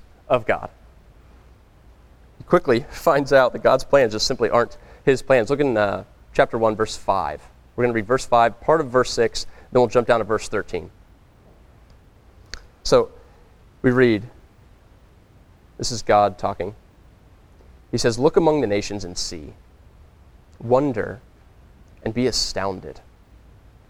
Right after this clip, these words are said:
For I'm doing a work in your days that you would not believe if told. For behold, I am raising up the Chaldeans." That's just another way to say Babylonians.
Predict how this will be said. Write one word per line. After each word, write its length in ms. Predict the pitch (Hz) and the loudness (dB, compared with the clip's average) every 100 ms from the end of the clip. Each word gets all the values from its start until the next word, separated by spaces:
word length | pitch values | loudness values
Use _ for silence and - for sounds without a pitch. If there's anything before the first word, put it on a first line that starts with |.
| - - | -14 0
For 120 | 180 | 2
I'm 80 | 180 | 4
doing 220 | 160 190 | 4 6
a 40 | |
work 240 | 131 170 165 | 6 4 2
in 100 | 120 | 2
your 200 | 135 165 | 4 4
days 220 | 180 202 | 4 2
that 180 | 127 156 | -2 -4
you 280 | 208 196 - | -4 -2 -4
would 580 | 139 151 214 214 190 - | 0 4 6 4 0 -2
not 420 | 151 160 175 - | 4 4 4 2
believe 840 | 135 120 131 202 233 113 101 - - - | 2 2 0 -2 -2 -4 -6 -14 -18 0
if 180 | 147 - | 0 2
told. 460 | 165 190 135 - - - - - - _ _ _ - - | 2 4 2 -2 -14 -18 -20 -20 -20 _ _ _ -16 0
For 100 | 156 | 0
behold, 580 | 131 165 170 117 90 - - _ _ - - | 2 2 2 2 -2 -14 -20 _ _ -20 -6
I 100 | 127 | -2
am 160 | 117 92 | -2 0
raising 420 | 107 135 135 123 | 2 2 -2 -4
up 200 | 120 - - _ _ - _ | -6 -8 -20 _ _ -20 _
the 60 | - | -10
Chaldeans." 760 | - 107 101 90 - - - - - - _ - _ | -2 -2 -2 -8 -16 -16 -16 -16 -20 -20 _ -20 _
That's 140 | 110 107 | -10 -8
just 140 | - | -6
another 160 | 113 110 | -2 0
way 100 | 110 | 0
to 80 | |
say 160 | 110 110 | 0 -2
Babylonians. 840 | 107 - 104 107 87 71 92 - | -4 -2 -2 -2 -6 -12 -18 -18